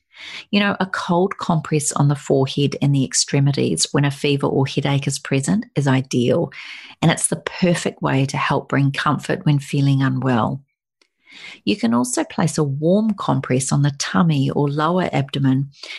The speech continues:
especially when there's digestive or, for women, period pains or cramping, as peppermint is an incredible winner.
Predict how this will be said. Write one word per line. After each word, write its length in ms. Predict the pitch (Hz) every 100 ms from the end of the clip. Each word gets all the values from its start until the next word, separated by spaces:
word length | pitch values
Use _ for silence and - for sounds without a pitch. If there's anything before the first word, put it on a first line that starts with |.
| -
especially 480 | 185 - 226 - 262
when 100 | 214
there's 180 | 190 -
digestive 800 | 170 143 - 139 - 156 170 175 -
or, 260 | 151 151
for 160 | 165 170
women, 400 | 151 151 151 156 - - _
period 480 | - 160 151 156 156
pains 640 | - 156 147 151 156 160 - - -
or 160 | 143
cramping, 720 | - - 151 143 - 151 165 - - _ -
as 160 | 165
peppermint 640 | - - - 202 220 208 196
is 120 | 165
an 80 | 156
incredible 680 | 151 - - 156 160 175 170
winner. 420 | 147 147 131 139